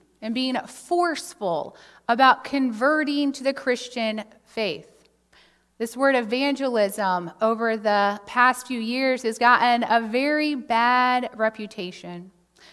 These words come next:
But there's a lot more to this word than just those things that I listed.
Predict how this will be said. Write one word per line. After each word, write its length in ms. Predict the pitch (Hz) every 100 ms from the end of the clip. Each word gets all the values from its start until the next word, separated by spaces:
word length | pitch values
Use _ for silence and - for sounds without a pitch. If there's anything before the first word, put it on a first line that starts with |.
| _ _ 240
But 140 | 247
there's 260 | 294 302 -
a 80 | 285
lot 500 | 311 339 294 - -
more 320 | 262 285 277
to 400 | 277 - 330 320
this 320 | 262 233 -
word 460 | 220 214 208 196 190
than 160 | 208 214
just 300 | 240 247 -
those 200 | 226 220
things 440 | - 226 220 220
that 140 | 208 196
I 300 | 190 190 -
listed. 760 | 208 208 208 - 185 180 180